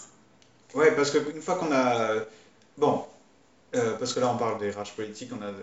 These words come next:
on a l'impression de voir de très, de très loin des gens qui veulent aller faire la, des manifestations ou se réunissent parce qu'ils ont pensé que, alors que, à la rigueur, la rage, elle nous est peut-être aussi arrivée à certains individus, un peu comme, euh, quelqu'un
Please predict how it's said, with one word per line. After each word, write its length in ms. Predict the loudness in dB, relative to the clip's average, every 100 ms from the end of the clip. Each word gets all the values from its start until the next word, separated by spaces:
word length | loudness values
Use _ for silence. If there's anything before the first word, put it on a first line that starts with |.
| -16 -14
on 60 |
a 60 | -12
l'impression 400 | -12 -14 -16 -14
de 140 | -8 -8
voir 400 | -4 -4 -4 -6
de 60 | -14
très, 320 | -6 0 0
de 100 | 0
très 220 | -4 2 2
loin 320 | 4 4 4
des 100 | 2
gens 340 | 0 0 -2 -4 -8
qui 280 | -14 -14
veulent 200 | -4 -2 0
aller 140 | -4
faire 180 | -6 -8
la, 100 | -8 -12 -12
des 100 | -12
manifestations 720 | -10 -8 -8 -6 -8 -10 -16 -16 -14 -14
ou 80 | -14
se 160 | -10
réunissent 300 | -10 -10 -18
parce 180 | -16 -18
qu'ils 200 | -16 -16
ont 60 | -16
pensé 360 | -16 -14 -10 -10 -10
que, 300 | -14 -12 -14 -16 -20 -20 -20 -10
alors 240 | -4 -4 0
que, 1040 | 4 6 6 4 2 -2 -6 -10 -12 -14 -16 -20 -20 -20 -18 -20 -20 -10
à 60 | -4
la 80 | -2
rigueur, 220 | 2 4
la 140 | 4
rage, 240 | 4 2 2
elle 160 | 0 -2
nous 160 | -8
est 60 | -8
peut-être 320 | -4 -4 -2 0
aussi 420 | 0 0 2 2
arrivée 320 | 2 0 -2
à 40 |
certains 320 | -2 -4 -8 -10
individus, 480 | -10 -12 -10 -2 2
un 80 | 2
peu 160 | 0 -2
comme, 240 | -2 -2
euh, 320 | 0 0 0 -2
quelqu'un 280 | -6 -12